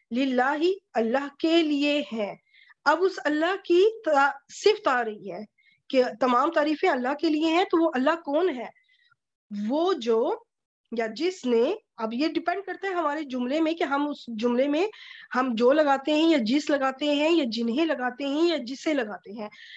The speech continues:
या अब हमारा तर्जुमा का, तर्जुमे में ठे-, वो उसके मुताबिक हम चुनाव करेंगे अल्फाज का। जिसने पैदा किया,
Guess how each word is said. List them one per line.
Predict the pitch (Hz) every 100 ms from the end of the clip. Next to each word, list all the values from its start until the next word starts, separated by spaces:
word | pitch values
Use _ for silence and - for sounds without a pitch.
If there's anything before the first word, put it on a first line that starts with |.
| -
या | 269
अब | 311
हमारा | 330 285 294 269 311
तर्जुमा | 339 320 240 277 339
का, | 370 - 302 311 320 - 226
तर्जुमे | 226 277 240 285 320
में | 330 349
ठे-, | - 247
वो | 233 240
उसके | 240 - 294
मुताबिक | 277 247 233 294
हम | 269 247 220 _ -
चुनाव | 254 220
करेंगे | 214 214 208 226
अल्फाज | 233 220 185 -
का। | 170 170 _ _ - - - - _
जिसने | 214 320 415 - 262 254 330 370 _ _
पैदा | 247 226 240
किया, | 240 - 226 196